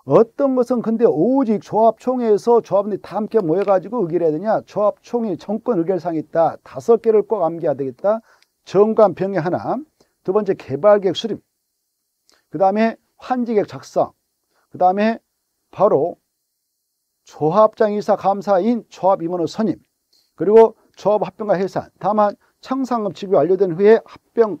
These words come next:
해산 문제 이런 것들은 대원에서도 할 수 있습니다. 그리고 이 조합장은 대원의 총회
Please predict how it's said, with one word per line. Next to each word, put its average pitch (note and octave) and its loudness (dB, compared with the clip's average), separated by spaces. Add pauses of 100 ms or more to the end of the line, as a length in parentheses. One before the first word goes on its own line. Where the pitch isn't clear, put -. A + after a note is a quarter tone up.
(140)
해산 G3 -2
문제 D3+ -6
이런 F3+ -8
것들은 F3 0 (480)
대원에서도 F3 -2
할 F3 -6
수 D3+ -12
있습니다. C#3+ -10 (1120)
그리고 F#3+ 2 (480)
이 G3+ 4 (1600)
조합장은 F#3+ 0
대원의 E3+ 0
총회 F3+ -4